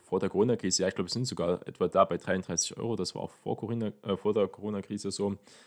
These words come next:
Das muss man sagen. Gleichzeitig hatten wir auch die Woche ja auch einen großen Verfallstag an den Börsen. Das war am vergangenen Freitag eben der Fall, also wo Aktien, Index, Optionen, also gehebelte Positionen,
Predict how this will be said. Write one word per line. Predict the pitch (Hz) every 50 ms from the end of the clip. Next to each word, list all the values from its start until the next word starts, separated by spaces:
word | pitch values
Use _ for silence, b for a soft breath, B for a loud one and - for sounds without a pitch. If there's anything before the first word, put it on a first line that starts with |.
| b b b b b b b -
Das | 104 98 - -
muss | 110 101
man | - 92 90
sagen. | - 101 110 120 - 127 113
Gleichzeitig | - 110 123 120 - 110 104 101 -
hatten | 107 104 - 117
wir | 104
auch | 95 -
die | - 104 90
Woche | 98 104 113 - - - 110 107
ja | 101 - 95 92
auch | - -
einen | - 92 95
großen | - - 104 107 - - 110
Verfallstag | - - - - - 101 127 135 - - - 127 123 -
an | 117 117
den | 110 110 107
Börsen. | 98 101 101 101 107 - - 104 101 98 b b b b b b _
Das | - 92 - -
war | 101 95
am | 95
vergangenen | - 101 - 95 95 95 92 87
Freitag | - - - 90 113 120 131 104
eben | 101 101 107 107
der | 104 101
Fall, | - - - 98 104 104 98 -
also | - - 87 87 90
wo | 82
Aktien, | - - - - - - 110 98 -
Index, | - 110 127 123 113 - - - -
Optionen, | - - - - 370 113 120 135 156 147 135 131 127 120 - - _ _ _ _ _ -
also | - 87 78 90 85
gehebelte | 85 85 117 135 131 113 110
Positionen, | - - 104 - 98 92 - - 107 104 104 104 104